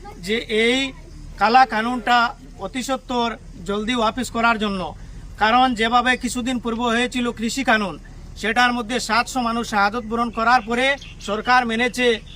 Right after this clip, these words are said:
দেশে অশান্তি হয়েছে। আমরা সেটা চাই না,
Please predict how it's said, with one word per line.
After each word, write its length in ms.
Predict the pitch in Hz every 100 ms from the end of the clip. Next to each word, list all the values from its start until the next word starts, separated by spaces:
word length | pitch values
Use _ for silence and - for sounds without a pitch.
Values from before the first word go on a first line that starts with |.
| 175
দেশে 220 | 208 240
অশান্তি 440 | 202 226 240 233
হয়েছে। 380 | 247 240 233 233 190 - - -
আমরা 220 | 196 233 226
সেটা 240 | 226 233
চাই 260 | 220 220
না, 80 | 233